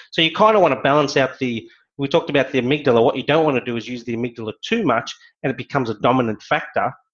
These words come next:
because it actually, like a muscle, it grows. So we wanna actually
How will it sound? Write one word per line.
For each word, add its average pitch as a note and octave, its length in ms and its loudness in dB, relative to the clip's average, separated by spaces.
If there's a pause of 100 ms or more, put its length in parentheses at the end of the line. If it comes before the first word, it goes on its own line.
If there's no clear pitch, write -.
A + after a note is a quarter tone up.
(540)
because C#3+ 200 -2
it D3+ 140 6
actually, D3+ 360 -2
like C3 200 2
a G#2+ 40 -2
muscle, A#2+ 380 -2
it G#2 140 -4
grows. B2+ 380 2
So C3 100 -2
we C3 100 2
wanna D3 240 2
actually A#2 480 -4